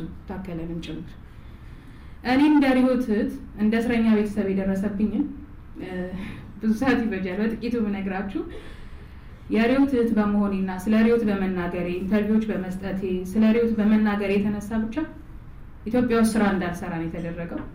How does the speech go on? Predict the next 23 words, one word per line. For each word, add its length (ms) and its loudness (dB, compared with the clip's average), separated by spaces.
ከተለያየ 500 2
መስሪያ 260 -4
ቤት 140 -4
ወጥቻለሁ። 480 -4
እ፣ 100 -10
ራሴ 240 4
ፊት 200 2
ለፊት 260 4
በመምጣት 440 0
«ከአሁን 260 4
በኋላ 220 4
የትኛውን 480 4
መስራት 320 -4
አትችይም» 320 -8
ነው 100 0
የተባልኩት። 520 -6
የተለያየ 460 2
ድብደባዎች 480 4
በተለያየ 500 4
ጊዜ 220 -4
ተፈጽሞብኛል። 840 -6
እኔ 180 4
አይደለሁም፣ 480 4